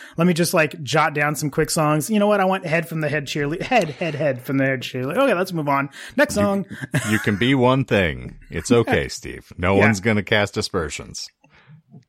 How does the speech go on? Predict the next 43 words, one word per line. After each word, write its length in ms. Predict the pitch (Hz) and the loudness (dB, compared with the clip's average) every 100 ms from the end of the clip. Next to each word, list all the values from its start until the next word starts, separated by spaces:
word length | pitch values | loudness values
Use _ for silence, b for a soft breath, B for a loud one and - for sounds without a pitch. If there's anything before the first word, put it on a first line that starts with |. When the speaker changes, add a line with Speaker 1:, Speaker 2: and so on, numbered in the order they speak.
| _ - | _ -2
Speaker 1:
Yeah, 140 | 151 147 | -2 2
the, 240 | 190 202 | 4 4
uh, 220 | 196 180 - B B B | 4 2 -2 B B B
culmination 520 | - 254 240 226 - 170 | 0 2 2 2 0 0
of 80 | 143 | 0
this 180 | 170 - | 0 0
side 280 | 180 190 185 | 0 0 0
project 440 | 139 120 127 - | -2 -2 -6 -6
was 120 | 127 | -2
a 100 | 127 | -2
two 160 | 123 208 | 0 2
thousand 280 | 190 160 139 | 2 0 -2
five 460 | 170 160 156 151 | -2 2 0 0
performance 680 | - 123 - 165 139 117 117 | -6 -8 -2 0 0 0 -2
on 160 | 127 123 | 0 0
Saturday 380 | 156 139 127 123 | 0 0 0 0
Night 200 | 120 151 | -2 -2
Live, 320 | 208 214 131 | 2 2 0
actually, 340 | 120 - 123 - | -2 -4 -6 -2
of 340 | 233 240 131 - _ _ _ _ _ | 0 2 0 -8 _ _ _ _ _
the 80 | 147 | -8
Hot 260 | - 147 - | -4 -4 -4
Tub 260 | 143 127 | -8 -6
Party, 440 | - 170 131 117 - b b b - | -2 -2 -2 -10 -16 b b b -8
uh, 140 | 127 | -4
one 160 | 120 131 | -2 -2
of 80 | 120 | -2
the 60 | |
songs 320 | - 131 123 | -2 -2 -2
from 120 | - 123 | -2 -2
the 100 | 117 | -2
album. 320 | 117 117 117 B B B | -4 -6 -8 B B B
Uh, 140 | 135 131 | -2 2
they 140 | 143 | 2
were 140 | 151 | 2
introduced 440 | 175 180 151 180 - | 2 0 0 0 0
by 180 | 139 131 | -2 0
J-, 160 | 127 | -2
uh, 240 | 147 139 127 | -2 0 0
guest 280 | 151 143 - | 0 -2 0
host 240 | 135 - | -2 0
John 220 | 135 123 | 0 0
Cusack, 520 | - 254 233 226 214 | 0 0 2 0 -2